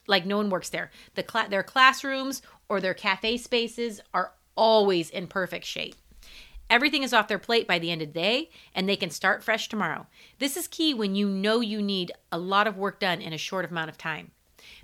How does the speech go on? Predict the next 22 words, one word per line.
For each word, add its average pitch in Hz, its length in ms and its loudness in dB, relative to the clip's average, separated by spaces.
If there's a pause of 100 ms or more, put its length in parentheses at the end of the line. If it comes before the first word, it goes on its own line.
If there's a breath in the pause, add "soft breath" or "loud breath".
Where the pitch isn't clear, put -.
The 226 80 2
fifth 262 340 4
task 311 500 -4 (280)
is 196 160 -2
schedule 202 460 2
keeping. 175 420 -10 (320 soft breath)
This 254 320 -2
one 359 200 -2
you 277 80 -2
want 233 180 0
to 214 40 0
give 196 260 -4
to - 120 -12
your 170 140 -6
non-procrastinating 180 1600 -2
team 165 280 -8
member. 151 360 -10 (560 loud breath)
If - 120 -6
your 202 120 0
task 233 400 4
involves 262 380 2
time 208 480 2